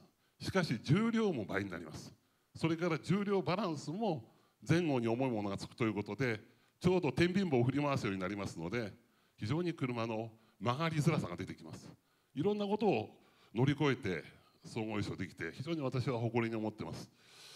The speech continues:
えー、そしてその後から今度はですね、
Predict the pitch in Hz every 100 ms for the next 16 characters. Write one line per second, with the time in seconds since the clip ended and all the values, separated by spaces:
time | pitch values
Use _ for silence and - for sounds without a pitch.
0 | - - _ _ - 151 143 185 - 190
1 | 180 - - - 180 175 202 170 147 120
2 | 101 - - - 160 139 123 - 113 107